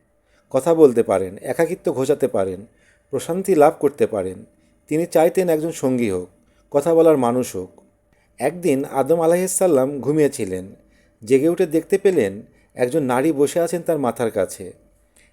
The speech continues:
এর আগে তিনি এমন অবয়ব বা মানুষ দেখেননি কোনো দিন। তখন তিনি তার পরিচয় জানতে চাইলেন। তিনি বললেন, "আমি নারী।"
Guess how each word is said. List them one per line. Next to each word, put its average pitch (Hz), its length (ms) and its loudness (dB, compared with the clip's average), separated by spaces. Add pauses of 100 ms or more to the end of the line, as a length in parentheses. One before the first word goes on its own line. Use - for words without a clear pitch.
এর 160 180 2
আগে 185 160 0
তিনি 190 260 0
এমন 147 260 0
অবয়ব 143 540 6 (100)
বা 131 160 4
মানুষ 131 360 0
দেখেননি 143 400 0
কোনো 117 220 -4
দিন। 90 340 -12 (540)
তখন 156 240 2
তিনি 190 160 0
তার 185 180 2
পরিচয় 156 340 4
জানতে 139 280 0
চাইলেন। 95 400 -2 (600)
তিনি 143 180 -2
বললেন, 170 380 4
"আমি 143 200 0
নারী।" 117 440 0